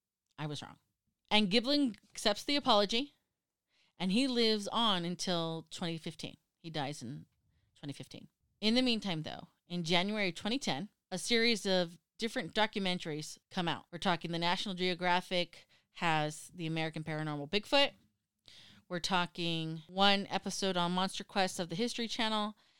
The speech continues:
and another documentary called Sasquatch Legend Meets Science.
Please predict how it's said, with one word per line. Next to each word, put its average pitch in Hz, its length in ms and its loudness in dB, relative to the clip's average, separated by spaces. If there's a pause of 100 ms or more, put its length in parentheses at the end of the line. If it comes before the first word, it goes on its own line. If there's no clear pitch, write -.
(300)
and 185 140 0
another 196 300 4
documentary 190 480 0
called 170 180 -6
Sasquatch - 800 -2 (420)
Legend 180 340 0
Meets 160 220 -4
Science. - 600 -6